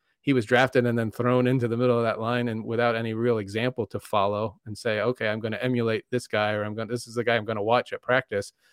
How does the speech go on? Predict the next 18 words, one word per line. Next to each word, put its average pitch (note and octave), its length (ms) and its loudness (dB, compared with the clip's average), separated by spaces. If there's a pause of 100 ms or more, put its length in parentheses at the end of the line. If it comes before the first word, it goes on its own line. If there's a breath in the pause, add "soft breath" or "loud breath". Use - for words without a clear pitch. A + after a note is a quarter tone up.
(180)
So A#2+ 380 6 (240)
perhaps C#3+ 420 4
the C3 100 2
signing C3 640 2 (260)
of G2+ 80 -4
Hargrave C3 520 6
there A2+ 180 0
kind B2 220 -4
of G2+ 120 -10
gives C3+ 280 0
him A#2 200 0
that G#2 260 -4 (120)
role B2+ 280 4
model A2+ 320 0
or G#2 180 -4
that, G#2+ 260 -2 (460)
that G2 180 -4
benchmark B2 520 0